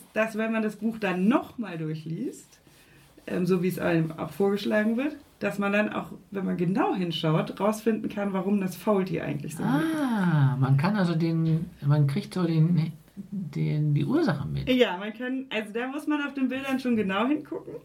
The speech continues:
Speaker 1: ähm, aber dann findet man es heraus. Und das verrate ich jetzt natürlich nicht. <laughs>
Speaker 2: Vermutlich hängt das mit den beiden zusammen.
Speaker 1: Genau, es hängt zusammen, aber
Speaker 2: Ah,
Speaker 1: dann
Speaker 2: okay.
Speaker 1: muss man mal selber gucken.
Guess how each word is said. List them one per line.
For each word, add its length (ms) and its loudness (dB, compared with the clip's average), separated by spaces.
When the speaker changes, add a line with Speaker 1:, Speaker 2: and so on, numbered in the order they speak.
Speaker 1:
ähm, 240 2
aber 280 2
dann 260 2
findet 380 0
man 220 -2
es 160 -4
heraus. 360 -4
Und 100 -2
das 320 -2
verrate 340 0
ich 60 -4
jetzt 200 -4
natürlich 420 2
nicht. 280 4
<laughs> 640 0
Speaker 2:
Vermutlich 600 0
hängt 220 -6
das 160 -6
mit 160 -6
den 160 0
beiden 320 0
zusammen. 420 -6
Speaker 1:
Genau, 360 0
es 80 -20
hängt 260 4
zusammen, 460 -4
aber 200 0
Speaker 2:
Ah, 640 0
Speaker 1:
dann 100 -10
Speaker 2:
okay. 200 -2
Speaker 1:
muss 100 -8
man 200 -4
mal 160 -4
selber 280 -4
gucken. 280 -12